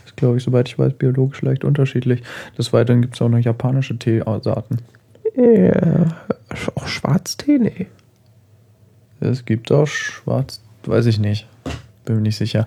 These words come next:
Speaker 2: Ich
Speaker 1: Es
Speaker 2: war
Speaker 1: gibt
Speaker 2: jetzt,
Speaker 1: vielleicht auch Schwarztee aus
Speaker 2: ich war jetzt
Speaker 1: Japan.
Speaker 2: mental so komplett schon bei Schwarztee, deswegen habe ich da China und Japan so wegen
Speaker 1: Nee, ich,
Speaker 2: Grüntee
Speaker 1: ich
Speaker 2: komplett
Speaker 1: ging jetzt,
Speaker 2: ausgeklammert.
Speaker 1: ich ging jetzt, also, doch, es gibt auch Schwarztee natürlich. Ähm, nur nicht in dem,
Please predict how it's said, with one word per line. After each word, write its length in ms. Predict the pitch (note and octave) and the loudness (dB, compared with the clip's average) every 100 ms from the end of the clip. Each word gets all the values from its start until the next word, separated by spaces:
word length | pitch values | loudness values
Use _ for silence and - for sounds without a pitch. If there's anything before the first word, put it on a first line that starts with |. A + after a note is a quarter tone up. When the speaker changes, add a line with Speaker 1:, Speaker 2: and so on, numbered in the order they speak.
| - | -2
Speaker 2:
Ich 60 | C#3 | -6
Speaker 1:
Es 60 | - | 0
Speaker 2:
war 80 | A#2+ | 2
Speaker 1:
gibt 120 | C3 | 2
Speaker 2:
jetzt, 60 | - | 2
Speaker 1:
vielleicht 420 | C3 A#2 A#2+ A#2 | 2 4 2 0
auch 120 | A2+ | -4
Schwarztee 400 | - G2 - A#2 | -4 -6 -4 -2
aus 160 | G#2+ - | 0 0
Speaker 2:
ich 80 | |
war 100 | B2 | 2
jetzt 200 | B2 G#2+ | 4 4
Speaker 1:
Japan. 160 | B2+ A#2+ | 2 2
Speaker 2:
mental 460 | A#2 B2+ A#2+ B2 B2+ | 2 2 2 2 0
so 160 | B2 | -2
komplett 340 | A#2 A#2 A#2+ A#2 | -2 0 -2 -2
schon 160 | A#2+ | -2
bei 80 | A2 | -2
Schwarztee, 440 | A#2 - - - A2 | -2 -4 -4 -6 -6
deswegen 420 | D#3 D3+ A#2+ A#2+ | -4 -4 -4 -2
habe 100 | A#2+ | -4
ich 100 | A#2 | -4
da 120 | - | -4
China 380 | A#2+ A#2 A#2+ A#2 | -4 -4 -4 -4
und 200 | A#2 A#2 | -2 -4
Japan 340 | A2+ A#2 B2 A#2 | -2 -2 -2 -4
so 100 | A2+ | 0
wegen 100 | - | 0
Speaker 1:
Nee, 40 | A#2+ | 2
ich, 40 | |
Speaker 2:
Grüntee 280 | A#2 A#2 B2 | 2 2 2
Speaker 1:
ich 40 | - | 2
Speaker 2:
komplett 200 | C3 C#3 | 2 4
Speaker 1:
ging 80 | |
jetzt, 80 | B2 | 2
Speaker 2:
ausgeklammert. 420 | - A2+ A#2+ A2 | 0 -2 -2 -2
Speaker 1:
ich 140 | A#2+ - _ _ _ _ - | -4 -10 _ _ _ _ -6
ging 260 | B2 C3 | -2 0
jetzt, 400 | C#3 C3+ - - - - | 0 -4 -8 -18 -14 -10
also, 480 | A#1+ - G#2+ G#2 - | -8 -8 -10 -12 -12
doch, 160 | C2 | -14
es 80 | - | -14
gibt 180 | - - | -14 -12
auch 120 | - | -12
Schwarztee 460 | - - - - F#2+ | -10 -12 -12 -12 -12
natürlich. 420 | F#2 - A2+ - - - - - - - | -12 -12 -12 -12 -16 -20 -20 -20 -6 2
Ähm, 840 | B2 A#2+ A#2 A2 G#2+ G2+ G#2 G#2 - - - - | 4 6 6 6 4 2 0 -2 -6 -20 -20 -8
nur 140 | A#2 G#2+ | -2 2
nicht 200 | G#2 - | 0 0
in 180 | G#2 F#2+ | -2 2
dem, 500 | G2 G2+ F#2+ F#2+ | 2 2 0 -2